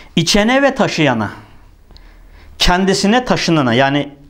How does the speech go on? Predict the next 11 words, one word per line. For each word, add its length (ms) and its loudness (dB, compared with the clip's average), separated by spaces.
içkinin 500 0
kendisine 520 -2
taşındığı 460 -2
kimseye, 340 0
yani 180 2
alıcıya 440 -2
ve 180 4
satana 720 0
ve 120 0
satın 340 -4
alana, 340 -2